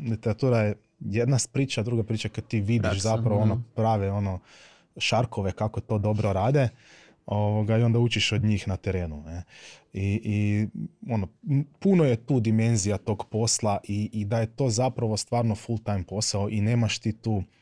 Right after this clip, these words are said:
Speaker 1: nemaš ti tu vremena onda zapravo ni, ni kapaciteta mentalnog za neki individual contribution rad, neko programiranje i slično.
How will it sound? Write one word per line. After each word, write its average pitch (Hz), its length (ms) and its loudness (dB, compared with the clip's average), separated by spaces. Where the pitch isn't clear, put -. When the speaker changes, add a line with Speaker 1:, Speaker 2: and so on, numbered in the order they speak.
Speaker 1:
nemaš 113 240 0
ti - 80 -4
tu 110 180 -2
vremena 101 460 2
onda 92 280 -2
zapravo 90 480 -6
ni, 95 220 -4
ni 98 380 -6
kapaciteta 107 640 -2
mentalnog 98 520 -2
za 95 120 -2
neki 92 360 -4
individual 95 460 -4
contribution 104 600 -4
rad, 104 200 0
neko 98 220 -4
programiranje 92 680 -6
i - 20 -8
slično. - 400 -12